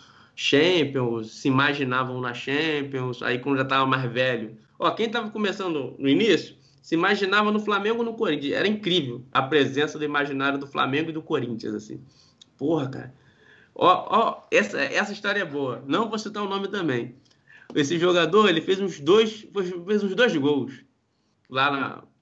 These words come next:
eu não lembro o time também. Ele fez os dois gols na rodada, assim, e ele falou, "Pô, cara, se eu faço mais um, apareço no Fantástico. Aí eu já apareço no Fantástico, aí um Corinthians, um Flamengo pode me ver.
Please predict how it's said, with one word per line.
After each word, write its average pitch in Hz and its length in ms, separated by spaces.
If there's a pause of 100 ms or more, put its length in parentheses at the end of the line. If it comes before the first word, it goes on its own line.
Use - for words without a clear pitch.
(320)
eu 120 100
não 175 120
lembro 220 300
o - 40
time 135 380
também. 120 440 (500)
Ele 139 140
fez 208 160
os 190 140
dois 208 220
gols 190 220
na 190 80
rodada, 160 540
assim, 160 360
e 190 60
ele 175 80
falou, 165 300
"Pô, 185 160
cara, 165 160
se 160 80
eu 165 60
faço 180 280
mais 165 300
um, 180 60
apareço 180 400
no 180 80
Fantástico. 143 800
Aí 127 60
eu 151 140
já 156 360
apareço 160 380
no 160 80
Fantástico, 139 800 (560)
aí 139 200
um 175 180
Corinthians, 170 600
um 165 80
Flamengo 170 520
pode 196 280
me 214 120
ver. 156 440